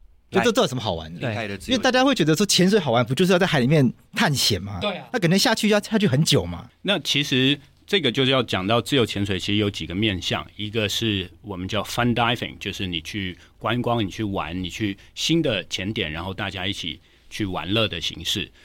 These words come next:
Speaker 4: 那这个的时间其实不会很长，可能三十秒到两分钟已经算是，呃，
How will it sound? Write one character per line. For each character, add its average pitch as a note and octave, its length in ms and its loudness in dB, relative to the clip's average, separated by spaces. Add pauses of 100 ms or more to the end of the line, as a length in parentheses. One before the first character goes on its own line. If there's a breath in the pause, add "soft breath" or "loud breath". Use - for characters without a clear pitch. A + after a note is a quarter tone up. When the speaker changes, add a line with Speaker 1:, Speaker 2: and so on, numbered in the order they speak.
(160 soft breath)
Speaker 4:
那 E3 120 0
这 A#3+ 240 0
个 C3+ 140 0
的 G2 100 -2
时 G#2 220 0
间 B2 160 2
其 - 180 0
实 G#2+ 80 0
不 A2 160 -2
会 A2+ 80 2
很 E2+ 160 -6
长， - 320 -12
可 - 140 -10
能 F#2 180 -2
三 D3 260 2
十 C3 200 2
秒 F#2 400 0
到 G2 420 -2 (180)
两 F2+ 260 -4
分 C3 180 2
钟 C3+ 300 2
已 F#2+ 200 -6
经 A2+ 220 0
算 A2 240 0
是， F#2+ 300 -2 (480 soft breath)
呃， F#2 280 -8